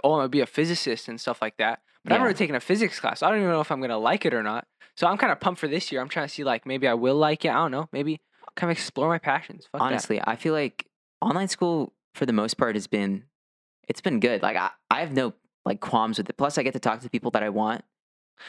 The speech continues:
Speaker 1: The only
Speaker 2: <laughs>
Speaker 1: problem is, like, it's just so, like, unmotivating. I'm just, like, sitting there. I'm like, "I, I can't see anyone."
Speaker 2: I kn-, I get, but I think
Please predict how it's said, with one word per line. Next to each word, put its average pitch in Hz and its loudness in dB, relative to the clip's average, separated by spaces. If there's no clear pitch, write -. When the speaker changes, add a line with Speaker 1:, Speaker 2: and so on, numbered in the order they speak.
Speaker 1:
The 226 4
only 277 6
Speaker 2:
<laughs> - -
Speaker 1:
problem 240 4
is, 196 -2
like, 165 0
it's - -6
just 226 0
so, 214 4
like, 185 2
unmotivating. 156 0
I'm 139 -4
just, - -6
like, 165 -2
sitting 160 -4
there. 151 2
I'm 127 0
like, 120 -2
"I, 143 -8
I - -10
can't - -8
see 156 -6
anyone." 147 0
Speaker 2:
I 196 0
kn-, 202 -4
I 160 0
get, 143 0
but 139 2
I 117 -2
think 151 -4